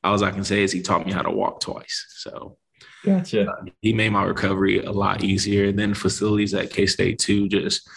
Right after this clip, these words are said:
Speaker 1: being an underwater treadmill just about every other day, um, applying weight and just easing my way back onto the court was really good for me.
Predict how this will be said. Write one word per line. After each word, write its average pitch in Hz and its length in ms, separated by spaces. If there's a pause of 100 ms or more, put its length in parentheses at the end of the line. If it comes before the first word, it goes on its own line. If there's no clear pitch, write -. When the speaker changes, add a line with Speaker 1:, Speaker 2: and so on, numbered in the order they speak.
(360)
Speaker 1:
being 107 180
an 104 120
underwater 104 400
treadmill 101 640
just 95 260
about 101 460
every 104 260
other 101 220
day, 101 640 (420)
um, 92 540
applying 98 560
weight 101 340
and 101 100
just - 380
easing 101 260
my 98 140
way 101 180
back 98 300
onto 98 300
the 98 80
court 98 280
was 95 160
really 98 200
good 98 200
for - 160
me. 98 80